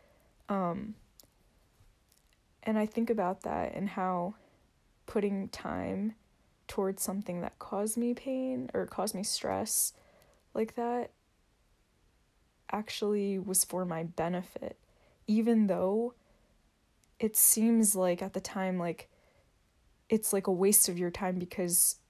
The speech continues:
you never know when you can, like, die,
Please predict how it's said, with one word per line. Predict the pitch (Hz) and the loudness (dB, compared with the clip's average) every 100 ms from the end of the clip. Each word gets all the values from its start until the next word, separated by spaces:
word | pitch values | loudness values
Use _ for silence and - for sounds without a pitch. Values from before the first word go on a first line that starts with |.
| - | -2
you | 202 | 2
never | 208 202 185 | 4 4 2
know | 180 175 175 | 0 2 0
when | 170 180 175 | 0 -2 -2
you | 175 | -4
can, | 196 160 | -8 -8
like, | - - - _ _ _ _ _ _ _ _ - | -10 -12 -20 _ _ _ _ _ _ _ _ -14
die, | 196 - - - 226 | -10 -6 -6 -8 -10